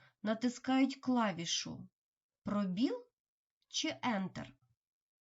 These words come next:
Для абзацу використовують Enter.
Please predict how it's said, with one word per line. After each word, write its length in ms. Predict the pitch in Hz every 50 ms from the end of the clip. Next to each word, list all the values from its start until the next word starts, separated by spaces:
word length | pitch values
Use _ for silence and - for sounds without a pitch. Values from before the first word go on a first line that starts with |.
| _ _ _ _ _ _ _ _ _ _ _ _ _ _ _ _ _ _ 571 571 _ _ _ _ _ _ _ _ _ _ _ _ _ _ _ _ _ _ _ _ _ _ _ _ _ _ _ _ _ _ _ _ _ _ _ - - - _ _ _ _ - - - - _ _ _ _ _ _ _ _ _ _ _ _ -
Для 200 | 190 190 208 202
абзацу 640 | 190 190 180 175 202 262 311 320 - - - 131 120
використовують 1000 | 165 175 185 180 - 180 165 165 165 - - - 247 302 349 311 226 - - - -
Enter. 420 | 165 165 160 - - - -